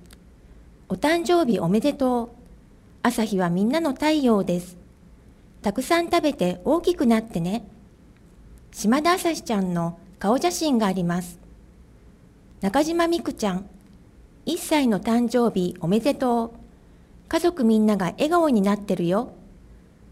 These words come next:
私たちのところに生まれてきてくれてありがとう。中島美久ちゃんの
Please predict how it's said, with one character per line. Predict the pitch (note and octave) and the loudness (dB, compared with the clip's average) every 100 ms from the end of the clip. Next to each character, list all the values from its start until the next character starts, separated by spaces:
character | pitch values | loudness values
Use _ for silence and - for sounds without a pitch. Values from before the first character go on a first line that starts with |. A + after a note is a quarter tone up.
| - | -8
私 | F#3+ D#4 F4 | -2 -2 0
た | E4+ | -2
ち | C4+ | 2
の | G#3+ | 0
と | F#3+ | 0
こ | F#3+ F#3 | -2 0
ろ | |
に | F3+ F3+ E3+ | 0 -2 -2
生 | E3+ | 0
ま | A#3 | 0
れ | D4+ | 0
て | D#4 | -2
き | - | -2
て | - | -2
く | C4+ F#3+ | -2 -2
れ | F3+ | -4
て | E3 F3 - | -4 -8 -8
あ | F#3+ | -4
り | A3+ | -2
が | D4+ D4+ | -2 -2
と | A3 F#3 F3+ - - - - - - - - - - | 0 0 -2 -10 -20 -20 -20 -20 -20 -20 -20 -20 -8
う。 | |
中 | F#3 A3+ | -2 0
島 | D4 E4 E4 | 0 0 0
美 | E4+ | -2
久 | E4 | -4
ち | - | -2
ゃ | G3 | -2
ん | F3 | 0
の | E3+ E3 | -2 -4